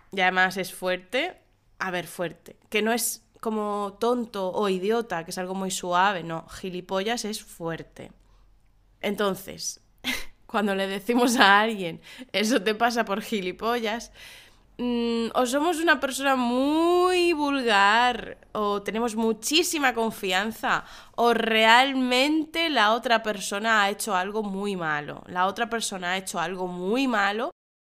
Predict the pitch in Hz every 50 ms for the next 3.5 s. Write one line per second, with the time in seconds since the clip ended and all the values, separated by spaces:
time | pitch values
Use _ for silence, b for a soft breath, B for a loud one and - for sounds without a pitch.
0 | _ _ - - 311 254 - 277 240 226 226 226 226 226 220 220 214 - - 208
1 | 196 196 220 240 254 302 320 294 277 - - 233 190 165 143 - - - 214 190
2 | 202 202 208 220 262 269 - - 233 190 - - - 208 226 247 285 294 302 277
3 | 254 254 - - - 233 226 277 359